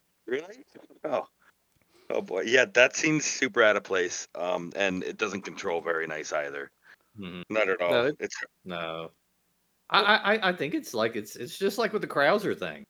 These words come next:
Speaker 2: This game sticks to what it's, what it's predominantly given you throughout. It's, it's wonderful. But, you know, it, it,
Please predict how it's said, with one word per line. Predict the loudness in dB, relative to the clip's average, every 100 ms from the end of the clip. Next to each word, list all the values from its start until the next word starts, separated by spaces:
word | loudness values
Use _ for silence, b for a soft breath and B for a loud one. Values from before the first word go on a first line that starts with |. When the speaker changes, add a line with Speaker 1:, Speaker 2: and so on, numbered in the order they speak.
| _
Speaker 2:
This | -6 -4 0
game | 2 2 0 -6
sticks | -10 -2 -2 -2 -4
to | 0 2 0 -2 -6 -10 _ _ _ _ _ _ _
what | 2 2
it's, | 0 -6 -8 -6
what | -4 -4
it's | -8 -16
predominantly | -6 2 4 2 0 -4
given | 0 0 0
you | -4 -4
throughout. | -2 0 0 0 -2 -6
It's, | -12 -12
it's | -12 -16 -10
wonderful. | -4 0 0 0 -2 -10 -10
But, | -6 -6 -6
you | -6 -4
know, |
it, | -4 -6 -6
it, | -12